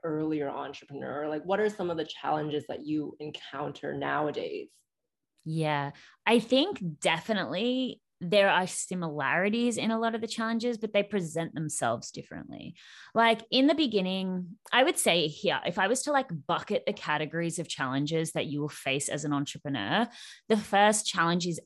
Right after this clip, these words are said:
Speaker 2: absolutely going to be structural. Like, that's going to be the structure of your business.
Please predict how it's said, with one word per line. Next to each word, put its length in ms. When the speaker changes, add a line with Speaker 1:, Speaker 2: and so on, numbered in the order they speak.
Speaker 2:
absolutely 640
going 280
to 60
be 80
structural. 680
Like, 220
that's 160
going 180
to 80
be 80
the 80
structure 640
of 160
your 100
business. 560